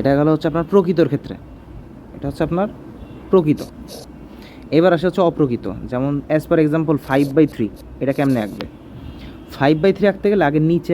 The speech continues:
আগে দেখতে হবে হচ্ছে কত আছে। নিচে আছে আপনার তিন, তাহলে আগে হচ্ছে আপনার তিনটা এঁকে নিবে,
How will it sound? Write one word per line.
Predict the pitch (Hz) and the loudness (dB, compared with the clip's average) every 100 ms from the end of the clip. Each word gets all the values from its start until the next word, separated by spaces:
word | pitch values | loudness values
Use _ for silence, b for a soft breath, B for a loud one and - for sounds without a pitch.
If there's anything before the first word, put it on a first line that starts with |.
| 165 | 2
আগে | 165 | 4
দেখতে | 156 156 190 | 2 2 0
হবে | 185 | 0
হচ্ছে | 180 185 | -2 -2
কত | 175 120 101 | -2 -2 -4
আছে। | - 90 - | -8 -16 -8
নিচে | 127 147 160 | -4 0 0
আছে | 139 160 | 0 0
আপনার | 151 170 - | -2 -4 0
তিন, | 170 107 - - - - - | 2 2 -4 -16 -18 -18 -10
তাহলে | - - | -8 -6
আগে | 127 147 160 | -2 0 2
হচ্ছে | 160 - 170 | 0 -2 -2
আপনার | 190 240 - - - - | 0 -2 -6 -20 -12 0
তিনটা | 190 170 165 | 2 4 4
এঁকে | 135 110 | 2 0
নিবে, | 98 | -4